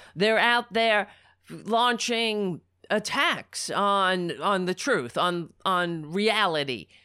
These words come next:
So I don't, it's happened before. They, one time it happened when I was, I posted some videos. This was a long time ago when Mike Malloy, when we were in, uh, this, I'm ta-,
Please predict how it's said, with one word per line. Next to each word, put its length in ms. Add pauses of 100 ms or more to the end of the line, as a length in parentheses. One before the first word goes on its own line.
(200)
So 220
I 100
don't, 400
it's 180
happened 380
before. 480
They, 180
one 240
time 380
it 100
happened 640 (500)
when 420
I 220
was, 460 (260)
I 140
posted 600
some 240
videos. 540
This 160
was 200
a 140
long 440
time 280
ago 240
when 360 (140)
Mike 360
Malloy, 500
when 180
we 120
were 160
in, 420 (680)
uh, 240
this, 280
I'm 100
ta-, 220